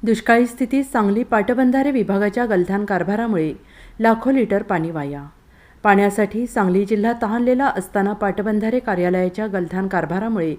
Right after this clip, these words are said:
म्हैसाळ सिंचन योजनेचे लाखो लिटर पाणी ओव्हरफ्लो होऊन वाया गेल्याचा प्रकार घडला आहे. मिरज तालुक्यातील बेडग येथे म्हैसाळ सिंचन योजनेचे कालवा ओव्हरफ्लो झाल्याने शेतीचे देखील नुकसान झाले आहे.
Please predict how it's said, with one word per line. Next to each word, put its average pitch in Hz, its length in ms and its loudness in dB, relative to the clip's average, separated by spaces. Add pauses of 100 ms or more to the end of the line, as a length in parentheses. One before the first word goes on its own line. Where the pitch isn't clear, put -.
(400)
म्हैसाळ 220 400 2
सिंचन 220 400 0
योजनेचे 180 680 -2 (420)
लाखो 214 320 0
लिटर 214 320 2
पाणी 190 280 0
ओव्हरफ्लो 208 560 0
होऊन 202 240 0
वाया 175 240 0
गेल्याचा 180 420 -2
प्रकार 185 380 -6
घडला 151 280 -6
आहे. 151 240 -10 (480)
मिरज 247 400 2
तालुक्यातील 247 520 0
बेडग 185 340 0
येथे 214 200 0
म्हैसाळ 190 400 0
सिंचन 190 380 -2
योजनेचे 175 600 -2 (160)
कालवा 180 340 0 (400)
ओव्हरफ्लो 233 480 2
झाल्याने 254 420 0
शेतीचे 196 440 0
देखील 190 300 -2
नुकसान 170 380 -4
झाले 165 240 -6
आहे. 143 260 -10